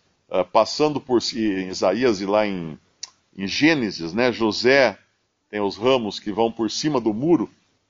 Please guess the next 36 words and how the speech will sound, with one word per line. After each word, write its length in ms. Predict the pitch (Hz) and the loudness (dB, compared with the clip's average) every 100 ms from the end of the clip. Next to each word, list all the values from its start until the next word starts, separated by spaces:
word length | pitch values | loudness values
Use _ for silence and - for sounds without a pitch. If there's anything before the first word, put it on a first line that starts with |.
| _ _ _ _ _ _ _ _ _ _ _ | _ _ _ _ _ _ _ _ _ _ _
e 40 | 104 | -6
depois 360 | 98 - 107 | -4 2 2
o 80 | 101 | 2
Senhor 200 | - 117 | 2 2
se 140 | 113 110 | 4 2
vai 140 | 107 | 4
apresentar 560 | 107 107 110 101 113 104 | 2 0 -4 0 2 0
também 240 | 98 107 | 0 0
a 40 | |
uma 100 | 107 | 2
mulher, 460 | 104 101 104 117 107 _ _ _ _ _ _ _ _ _ | 2 0 2 2 2 _ _ _ _ _ _ _ _ _
no 100 | 92 | -4
capítulo 500 | 101 - 101 107 101 | -2 -2 -4 -4 -4
quatro 380 | - 101 98 85 | 2 2 2 -4
de, 320 | 92 85 82 | -4 -4 -4
de, 480 | 82 85 82 78 76 _ _ _ _ | -4 -4 -2 -4 -8 _ _ _ _
de 180 | 80 90 | -8 -8
João, 360 | 90 139 143 - _ _ _ - | 0 0 0 -6 _ _ _ -8
a, 440 | 82 80 80 85 | -2 -2 -2 -2
a 60 | 87 | -2
uma 140 | 87 | -2
mulher 360 | 92 92 95 95 | -4 0 0 0
samaritana, 760 | 101 92 90 - 139 120 85 _ _ _ _ - | -2 -2 -2 -2 -2 -2 -8 _ _ _ _ -2
ah, 280 | 98 98 | 4 4
mostrando 400 | 98 120 - 165 | 4 2 2 4
a 60 | 147 | 6
graça 400 | 131 190 208 190 | 6 6 6 2
de 120 | 160 | -2
Deus 280 | 123 135 120 | 4 4 4
indo 180 | 180 175 | 2 2
por 220 | 180 143 | 6 4
cima 340 | - 233 254 | 4 0 2
dos 180 | 208 156 | 2 2
muros 280 | 127 143 123 | 2 0 0
de 80 | 117 | -2
Israel, 420 | 107 113 151 170 | 2 6 6 2